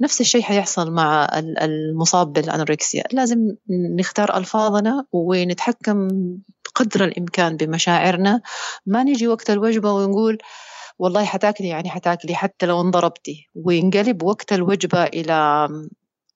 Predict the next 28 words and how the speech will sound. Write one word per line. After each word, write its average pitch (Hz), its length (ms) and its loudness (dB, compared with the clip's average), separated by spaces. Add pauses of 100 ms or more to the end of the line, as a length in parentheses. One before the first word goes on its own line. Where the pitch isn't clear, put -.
(120)
ساحة 196 360 -2
صراع، 196 360 -2 (460)
ويبدأوا 180 340 0
الناس 190 280 0
اللي 180 140 -2
موجودين 190 440 0
على 180 160 4
الأكل، 190 300 0
حتى 208 300 -2
الإخوان 190 440 0
الباقيين 185 460 0
يتوتروا 180 580 0 (220)
وهي 180 320 2
تتوتر 196 600 -2
وترفض 151 600 0
الأكل، 180 460 0
ويبدأ 170 400 0
يصير 180 320 -2
الجو 180 360 0
مكهرب. 175 500 0 (320)
آه، 170 200 2
تبدأ 170 300 0
الأم 185 200 -2
تقول: 190 440 0 (140)
"أنا 202 120 4
رحت 196 320 -2
قضيت 202 600 2
وجبت 180 360 -2